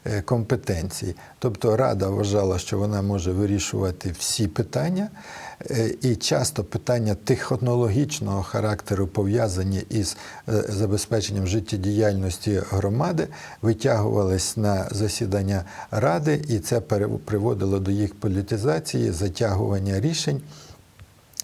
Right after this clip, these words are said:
Тому, е, на сьогодні, е, да, і був ще один цікавий момент, що, е,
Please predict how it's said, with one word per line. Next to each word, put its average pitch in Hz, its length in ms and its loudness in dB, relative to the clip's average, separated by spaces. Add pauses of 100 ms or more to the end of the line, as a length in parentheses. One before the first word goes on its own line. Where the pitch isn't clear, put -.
(140)
Тому, 143 340 2 (340)
е, 110 480 0 (200)
на 120 260 2
сьогодні, 143 500 0
е, 131 120 2 (600)
да, 98 300 0
і 104 80 2
був 120 240 0
ще 151 220 0
один 110 300 0
цікавий 101 580 2
момент, 143 400 -2
що, - 180 -4
е, 101 100 -2